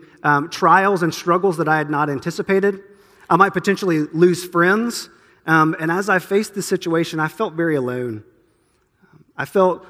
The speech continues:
lost in this struggle. And I remember late one night,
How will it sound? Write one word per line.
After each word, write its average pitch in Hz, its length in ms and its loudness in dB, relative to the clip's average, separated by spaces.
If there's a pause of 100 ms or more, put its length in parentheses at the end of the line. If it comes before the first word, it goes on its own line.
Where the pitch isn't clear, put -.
lost 160 640 2
in 165 340 2
this 151 160 0
struggle. 127 500 -6 (1040)
And 147 140 -2
I 156 420 2 (140)
remember 160 720 2 (640)
late 170 300 2
one 175 200 4
night, 151 260 2